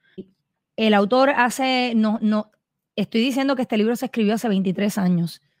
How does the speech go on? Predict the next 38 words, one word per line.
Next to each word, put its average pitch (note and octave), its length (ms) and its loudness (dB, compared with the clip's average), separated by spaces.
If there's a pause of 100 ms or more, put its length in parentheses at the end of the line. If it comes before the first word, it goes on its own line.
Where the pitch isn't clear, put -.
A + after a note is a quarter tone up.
(480)
y G#3+ 80 2
nos A3 120 4
está A3+ 200 2
diciendo B3+ 680 2
en, G3 220 2
de F#3+ 60 2
entrada, G3 640 4 (200)
algo C4+ 500 2 (100)
definitivamente G3+ 800 0
está - 180 -2
mal F3+ 160 0
en F3 80 0
los E3+ 100 -2
Estados F3 380 -4
Unidos C#4+ 300 -4
y B3 80 -4
aquí A#3 360 -6 (240)
vamos G3 300 -4
a A3 60 -6
concentrar A3+ 580 -6
esto A3+ 320 -8
en G3+ 100 -6
el F#3 80 -4
mundo F#3+ 220 -4
occidental, G#3+ 640 -6
que G#3+ 100 -6
es F3 80 -4
donde G#3+ 240 -4
está G#3 220 -4
habiendo G#3 520 -4
esta G3 640 -4 (460)
erosión G#3+ 920 -2 (260)
social G3 600 -6 (540)
y G3+ 380 -4
política G#3 560 -2
y A3+ 80 -2
económica G3 480 -2
también. F#3 500 -4